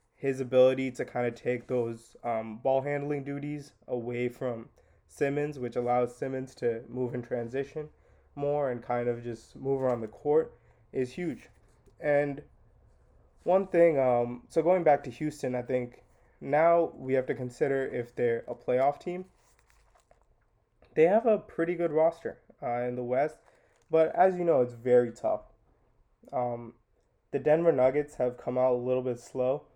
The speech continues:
and that's primarily due to the loss of Jeremy Grant, which has made their defense, um,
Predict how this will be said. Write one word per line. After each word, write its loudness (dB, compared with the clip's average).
and -2
that's 0
primarily 2
due -2
to -10
the -6
loss -4
of -16
Jeremy -4
Grant, -4
which -6
has -6
made -2
their 0
defense, -6
um, -6